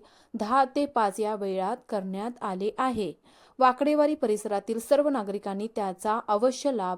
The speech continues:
घ्यावा. आरोग्य विभाग वाकडेवाडी.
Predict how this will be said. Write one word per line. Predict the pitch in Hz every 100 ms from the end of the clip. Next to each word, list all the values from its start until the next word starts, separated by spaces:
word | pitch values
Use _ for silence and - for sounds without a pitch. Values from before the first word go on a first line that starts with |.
| 190
घ्यावा. | 214 214 160 - _ _ _ _ _ _ _ _ _ _ -
आरोग्य | 214 226 196 233
विभाग | 202 214 294 -
वाकडेवाडी. | 220 202 185 175 175